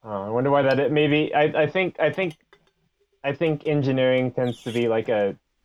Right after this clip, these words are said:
a sort of tense up, do your math homework, do your calculus, like, and, you know,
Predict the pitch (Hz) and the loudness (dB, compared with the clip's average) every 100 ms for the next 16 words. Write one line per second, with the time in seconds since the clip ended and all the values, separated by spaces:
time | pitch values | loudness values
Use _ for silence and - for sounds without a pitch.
0 | _ _ _ _ _ - 123 139 127 117 | _ _ _ _ _ -6 -2 0 2 2
1 | - 135 127 120 120 - 131 127 123 113 | 0 -2 0 2 2 0 -2 0 2 2
2 | 110 110 117 113 113 110 - 123 117 113 | 0 -2 -4 -2 0 -2 -4 -4 -2 0
3 | 107 - 113 107 110 104 101 - 101 98 | -2 -4 -4 -2 -4 -4 -6 -8 -6 -6
4 | - _ _ _ _ _ _ _ _ _ | -8 _ _ _ _ _ _ _ _ _
5 | _ 120 120 113 107 127 117 107 | _ -2 0 0 -2 0 0 0